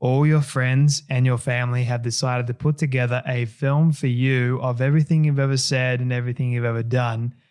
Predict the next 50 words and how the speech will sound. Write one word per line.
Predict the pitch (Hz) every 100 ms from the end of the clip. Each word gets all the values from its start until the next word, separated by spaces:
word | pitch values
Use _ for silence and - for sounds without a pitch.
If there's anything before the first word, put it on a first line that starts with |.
| _ -
Don't | 131 135
ask | 139 139 -
me | 127
how | 117 139 147
in | 147
the | 131
world | 123 127 123
they | 120
got | 117 123
it | 120
all. | 120 120
We'll | 123
call | 120 139 127
it | 123
magic | 123 120 123 117
for | 135
the |
sake | 117 123 117
of | 117
argument. | 113 113 117 123 - _ _ -
But | -
they've | 127
been | 127 151
able | 156 160 151
to | 139
get | 123 127
it | 127 131
and | 131 123
show | 117 139 135
it | 139
to | - 131
you | 123
on | 123 120
your | 113
hundredth | - 131 123 113 -
birthday. | 117 117 - 120 123
What | 147 139
do | 135 151
you | 147 135
want | 123 127 123 123 - _ _ _ -
that | 123 123 120
film | - 135 131 120 120
to | 127 113
say | - 123 135 151 160
and | 147 127
to | 123
show | - 131 123 123 127
about | 127 123 117 -
your | 120
life? | 120 120 147 - -